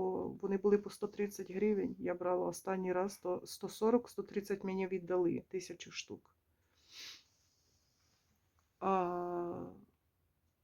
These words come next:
тепер уже вони сто шістдесят, але віддали за сто п'ятдесят тисяч штук. Дуже дорого. Дуже дорого подорожало все. Ну, таке.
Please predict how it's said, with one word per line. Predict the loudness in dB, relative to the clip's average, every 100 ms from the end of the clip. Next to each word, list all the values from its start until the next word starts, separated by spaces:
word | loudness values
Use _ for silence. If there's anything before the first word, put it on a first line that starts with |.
| _ _ _
тепер | -10 2 4 6
уже | 8 6
вони | 6 2 0 -2 -6 -12 _ _ _ _ -6
сто | -2
шістдесят, | 0 -2 -2 -2 -2 -2 -10
але | -4 0 0
віддали | -2 0 0
за | 0
сто | -6 -8 -6
п'ятдесят | -6 -8 -8 -6 -6
тисяч | -8 -10 -12 -10
штук. | -10 -10 -16 _ _ _ _ _ _ _ _
Дуже | -4 -4 -4
дорого. | -4 -4 -6 -10 -16 _ _ _ _
Дуже | -10 -10 -8
дорого | -8 -8 -8
подорожало | -10 -12 -10 -4 -2 -2
все. | -4 -12 -18 -20 -20 -20 -18 -18 -18 -16 -14 -16 _ _ _ -6
Ну, | -4 -4
таке. | -6 -6 -6